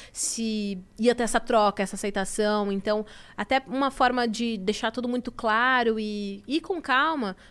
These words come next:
pra esses processos acontecerem tanto com o público quanto com o mercado, a gente decidiu meio que fazer uma vitrine.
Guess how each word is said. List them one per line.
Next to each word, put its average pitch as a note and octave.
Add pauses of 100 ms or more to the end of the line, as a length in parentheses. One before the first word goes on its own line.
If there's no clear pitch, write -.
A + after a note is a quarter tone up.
(120)
pra A3+
esses A#3
processos A3+
acontecerem G#3+
tanto A#3
com A#3+
o A3+
público G#3+
quanto G#3+
com -
o G3+
mercado, A3
a G3
gente G3+
decidiu A3+
meio D4
que -
fazer C#4+
uma D4
vitrine. A#3